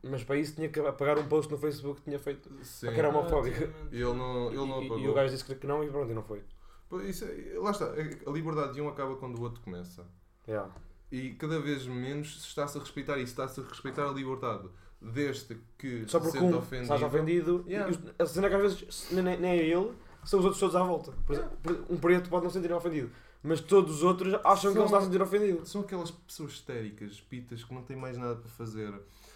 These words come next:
Speaker 2: que
Speaker 1: Vem mal em
Speaker 2: defendem tudo
Speaker 1: tudo.
Speaker 2: e mais alguma coisa só porque têm uma revolta com o mundo, ou porque
Speaker 3: E para
Speaker 2: têm
Speaker 3: ganhar
Speaker 2: uma
Speaker 3: dinheiro.
Speaker 2: pila pequena, ou porque ninguém os ama, porque são feios que nem bodas e são burros, muitas das vezes.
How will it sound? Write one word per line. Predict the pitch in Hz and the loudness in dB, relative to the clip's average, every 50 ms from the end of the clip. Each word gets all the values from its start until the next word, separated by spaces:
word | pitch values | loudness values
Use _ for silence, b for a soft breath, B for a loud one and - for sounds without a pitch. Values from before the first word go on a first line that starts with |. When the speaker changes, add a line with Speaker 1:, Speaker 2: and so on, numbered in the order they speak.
| b b b b b | b b b b b
Speaker 2:
que | - - 139 135 131 131 127 127 127 127 123 123 120 120 110 - - - - _ _ _ - | -12 -8 -8 -6 -4 -4 -2 -2 -2 0 0 0 -2 -2 -4 -6 -10 -14 -20 _ _ _ -18
Speaker 1:
Vem | 147 135 - 135 135 | -12 -4 0 2 2
mal | - 139 139 | 4 4 4
em | 143 | 4
Speaker 2:
defendem | 160 156 - | 2 0 -2
tudo | - 175 175 - | -2 0 0 0
Speaker 1:
tudo. | 156 | 0
Speaker 2:
e | 156 | 2
mais | 156 156 151 147 151 | 2 2 2 2 2
alguma | 147 147 143 147 139 | 2 2 0 0 -4
coisa | - - 151 147 139 143 143 | -2 0 0 0 0 0 -4
só | 143 - - 170 175 180 180 | -6 -4 -2 0 0 0 0
porque | 180 170 165 156 156 - - - | -2 -4 -6 -6 -6 -8 -8 -4
têm | 156 147 147 143 | -4 -2 -2 -2
uma | 139 139 139 139 | -4 -4 -4 -4
revolta | 135 131 117 120 143 147 143 143 139 127 | -4 -4 -4 0 0 0 0 0 -2 -8
com | 123 - 127 123 | -8 -6 -6 -6
o | 120 | -4
mundo, | 120 120 123 123 120 117 | -4 -4 -6 -4 -2 -2
ou | 117 113 | -4 -4
porque | - 123 117 113 - - | -4 -8 -10 -10 -10 -12
Speaker 3:
E | - - - 170 147 | -12 -12 -12 -14 -10
para | - 165 | -8 -6
Speaker 2:
têm | 156 160 147 139 | -4 -4 -4 -4
Speaker 3:
ganhar | 139 | -4
Speaker 2:
uma | 139 139 - | -4 -6 -6
Speaker 3:
dinheiro. | - - 151 135 131 | -4 -4 -4 -4 -4
Speaker 2:
pila | 131 131 - | -4 -8 -8
pequena, | - - - 175 180 180 175 165 160 160 156 156 147 127 | -12 -10 -4 0 0 2 2 0 0 0 0 0 0 -2
ou | 127 123 | -2 0
porque | - 160 120 117 139 | 0 0 0 0 -4
ninguém | 139 139 135 131 131 | -4 -4 -4 -4 -2
os | 123 123 117 113 127 | -2 -4 -4 -2 -2
ama, | 135 135 131 127 127 | -2 0 0 -2 -4
porque | - 127 120 117 | -4 -6 -8 -8
são | - - 123 120 | -8 -8 -8 -8
feios | - - 117 113 113 117 | -6 -2 -2 -2 -2 -4
que | - 117 | -6 -6
nem | 110 107 107 107 | -6 -4 -4 -2
bodas | 110 123 127 127 123 - 117 104 107 | -2 0 0 0 0 0 -2 -4 -6
e | 107 | -8
são | 107 - 113 107 107 | -10 -8 -10 -8 -6
burros, | 107 139 151 147 139 131 127 117 | -4 -2 -2 -2 -2 -4 -6 -6
muitas | 113 107 104 117 113 107 | -6 -6 -6 -6 -8 -8
das | 104 107 113 | -6 -8 -6
vezes. | 120 135 147 147 131 123 - - | -4 -2 -2 -2 -2 -6 -14 -16